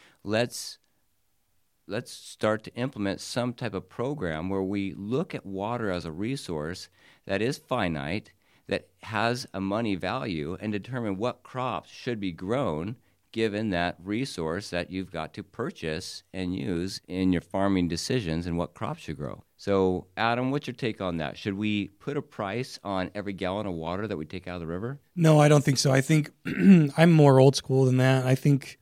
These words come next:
Speaker 2: I, I know you disagree with me bu-, on this, but, uh, I think those that need it should use it. I think property law, I mean,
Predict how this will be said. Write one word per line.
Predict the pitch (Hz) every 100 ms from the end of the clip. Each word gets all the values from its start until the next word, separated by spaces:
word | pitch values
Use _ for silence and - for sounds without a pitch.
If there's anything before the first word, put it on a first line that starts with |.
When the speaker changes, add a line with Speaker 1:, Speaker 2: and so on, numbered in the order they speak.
| 151
Speaker 2:
I, | 151 151
I | 147
know | 139
you | 135 127
disagree | 123 - -
with | 180 175
me | 151
bu-, | 143
on | 135 135
this, | 131
but, | - 143 135 -
uh, | 127 127
I | 135
think | 143 160 139 - - -
those | 147 135 139 135
that | 135
need | 123 131
it | 151 -
should | 135 131
use | 147 147
it. | 139
I | 135
think | 127 147 135 -
property | 151 147 151 139
law, | 131 127 127
I | 127 127 139
mean, | 127 123 131